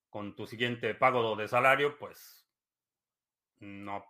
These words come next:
no pasa nada. Si lo pierdes, pues no te va a gustar, pero no pasa nada.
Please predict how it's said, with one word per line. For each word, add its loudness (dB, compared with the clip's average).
no -14
pasa 2
nada. 6
Si -8
lo -8
pierdes, -2
pues -14
no -6
te -10
va 0
a 0
gustar, -2
pero -8
no -10
pasa -4
nada. 0